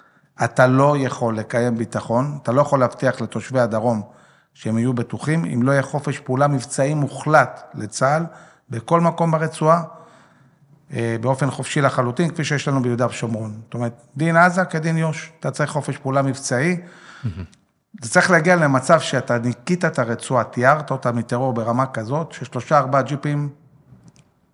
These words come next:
Speaker 1: ממוגנים יכולים לנסוע בכל מקום ברצועה, לבצע מעצר, אה, ולצאת החוצה. זה תהליך שיקח הרבה זמן, זה יכול לקחת שנתיים, שלוש, גם ביהודה ושומרון, בחומת מגן,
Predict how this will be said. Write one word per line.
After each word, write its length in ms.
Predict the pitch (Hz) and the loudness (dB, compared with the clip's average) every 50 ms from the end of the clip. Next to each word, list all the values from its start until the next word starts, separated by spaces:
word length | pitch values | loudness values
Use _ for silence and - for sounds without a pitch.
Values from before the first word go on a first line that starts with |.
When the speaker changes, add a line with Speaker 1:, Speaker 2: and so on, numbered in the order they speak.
| _ - | _ -6
Speaker 1:
ממוגנים 440 | 131 120 120 113 113 131 135 147 - | -4 -4 -2 0 2 2 2 2 2
יכולים 220 | 143 - 143 143 | 0 0 0 2
לנסוע 240 | 143 123 - - 143 | 0 0 2 2 2
בכל 260 | 131 131 127 - 156 | 2 2 2 2 2
מקום 260 | 156 156 143 - 151 147 | 2 2 2 2 0 2
ברצועה, 500 | 147 147 143 - 156 147 147 147 143 139 | 2 0 0 4 4 6 6 4 4 0
לבצע 360 | 131 120 117 123 - 151 143 | -4 -2 -2 0 4 4 4
מעצר, 560 | 139 135 127 120 123 - 165 160 160 151 151 156 147 - - - - - _ _ _ _ _ _ _ _ _ _ _ _ _ _ _ - | 6 6 4 4 4 6 6 6 6 6 2 -2 -8 -12 -18 -20 -20 -20 _ _ _ _ _ _ _ _ _ _ _ _ _ _ _ -10
אה, 380 | - 104 117 117 117 117 117 117 113 | -6 -4 -2 0 0 0 -2 -2 -2
ולצאת 400 | 120 117 120 120 - 127 - 123 | -2 -4 -4 -2 -4 -4 -4 -4
החוצה. 320 | 113 - 120 - - 127 123 - _ _ _ _ - - - - _ _ _ _ | -6 -6 -8 -10 -10 -12 -12 -14 _ _ _ _ -20 -20 -20 -20 _ _ _ _
זה 140 | - 127 131 | -6 -6 -2
תהליך 300 | 127 - 143 143 156 156 | 4 6 6 6 6 4
שיקח 340 | - - 160 160 170 156 - | 0 0 2 2 2 2 2
הרבה 160 | 170 165 180 | 2 2 2
זמן, 220 | 175 165 147 131 113 110 - - - | 2 0 -2 -4 -4 -6 -14 -14 -12
זה 60 | 143 | -8
יכול 140 | 120 - 120 | -4 -2 -2
לקחת 300 | 113 - 117 - - 110 | -2 -2 -4 -8 -8 -6
שנתיים, 520 | - - 117 104 - - 156 160 143 127 | -6 -4 -4 -2 0 0 0 0 0 -4
שלוש, 380 | 120 - 120 120 143 151 127 117 | -4 -4 -2 0 0 0 0 2
גם 160 | 123 151 151 | 2 2 2
ביהודה 240 | 151 156 147 151 156 143 | 2 2 4 4 4 2
ושומרון, 480 | 143 131 - 139 135 139 147 147 131 | 2 -2 -2 -2 0 2 2 2 2
בחומת 400 | 117 113 - - 123 131 135 - | 0 -2 -2 0 0 0 0 0
מגן, 380 | 131 123 123 123 135 135 123 117 | 0 0 0 0 0 0 0 -2